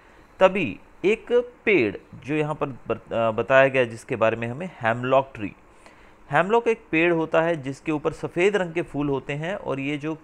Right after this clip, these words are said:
पेड़ है, ये पॉइजनस माना जाता है, यानी कि बहुत ही ज़्यादा ये जहरीला पेड़ माना जाता है। तो ये जो पेड़ है, obviously जब बर्फ़बारी हुई तो ये पेड़ जो था, ये भी बर्फ़ से लदा हुआ था और इस पेड़ के ऊपर एक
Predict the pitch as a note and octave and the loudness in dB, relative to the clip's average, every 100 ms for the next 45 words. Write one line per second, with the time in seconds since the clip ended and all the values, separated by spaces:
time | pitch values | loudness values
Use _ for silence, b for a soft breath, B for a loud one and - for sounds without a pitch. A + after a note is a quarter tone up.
0 | - D3 F3 D3 D3 F#3 B B B F#3+ | -6 -2 -2 -2 -6 -8 B B B -12
1 | - - F3+ F3+ E3 A3+ A3+ E3 A#2+ G#2+ | -10 0 2 2 2 -2 0 0 2 2
2 | G2 G2 A2 A#2+ C3 C#3+ A#2 G2+ C3 C#3 | 0 -2 -4 -6 -6 -8 -6 -4 -4 -4
3 | A#2+ A#2 A#2 B2+ D3 D#3+ G#2 A2 A2 B2 | 2 2 4 0 0 -2 -2 -2 -2 0
4 | D#3+ F3 B2 A2 G#2 G2 F#2+ F#2 - F#2+ | 2 2 0 0 -2 -4 -2 -2 -4 -4
5 | B2+ B2+ - - B B B B B D#3 | 2 2 0 -12 B B B B B -6
6 | D#3+ F#3 E3+ F#3+ F#3+ D#3+ D#3+ - - A2 | -4 -2 4 4 4 2 -2 -6 -6 -4
7 | C#3 C3+ D3 C#3+ A#2 A2 F#2+ B2+ A#2+ B2 | -6 -6 -6 -4 -4 -4 0 -2 0 0
8 | C3 B2+ A#2 A#2+ A2 A#2 A#2+ C3 A#2 A2 | 0 -6 -6 -6 -6 -4 -2 -2 -4 -8
9 | A2+ F#2+ F#2 G2+ A#2+ A#2+ B2+ C#3+ B2 A#2+ | -8 -8 -6 -6 -4 -4 -4 -4 -2 0
10 | C3 A#2+ A2+ A2+ G#2+ - - - - - | 0 0 -2 -4 -8 -14 -16 -14 -16 -20
11 | - - - - - - B B B B | -20 -20 -20 -20 -20 -20 B B B B
12 | D3+ F3 F#3 - - - A3+ C4+ B3+ F#3 | 2 2 2 -8 -10 -2 0 0 0 -2
13 | D3 C#3+ E3+ F#3+ - F#3+ - | -2 2 0 0 -2 -4 -4